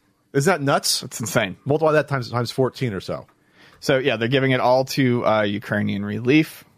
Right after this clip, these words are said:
Speaker 2: Uh, I mean, that's just, uh, it's massive. Uh, it's, that's, that's huge. I, I don't even know how much money that's gonna, it's gonna be
Speaker 1: Hundreds
Speaker 2: just
Speaker 1: of millions of dollars.
Speaker 2: Hundreds of millions, yeah.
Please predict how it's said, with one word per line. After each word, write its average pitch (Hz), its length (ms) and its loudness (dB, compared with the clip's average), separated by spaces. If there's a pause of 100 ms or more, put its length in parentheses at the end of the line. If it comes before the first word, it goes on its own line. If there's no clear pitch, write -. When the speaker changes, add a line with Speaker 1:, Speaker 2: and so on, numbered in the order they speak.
(140)
Speaker 2:
Uh, 101 260 0
I 101 60 -2
mean, 101 140 -4
that's 101 300 -2
just, - 400 -4
uh, 76 300 -2 (120)
it's 120 200 -10
massive. 120 500 -4 (320)
Uh, 120 60 -2
it's, 104 380 -2
that's, - 320 -4
that's - 180 -8
huge. 113 560 0 (100)
I, 110 140 -4 (560)
I 120 80 -2
don't 123 160 2
even 117 140 0
know 110 100 2
how 127 180 0
much 117 240 -2
money 101 200 -2
that's 98 180 -8
gonna, 101 200 -4
it's - 160 -6
gonna 156 160 2
be 135 100 2
Speaker 1:
Hundreds 147 260 0
Speaker 2:
just 123 100 0
Speaker 1:
of 123 60 0
millions 120 240 0
of 104 60 0
dollars. 143 140 2
Speaker 2:
Hundreds 170 280 2
of 139 60 6
millions, 117 460 0
yeah. 110 200 -2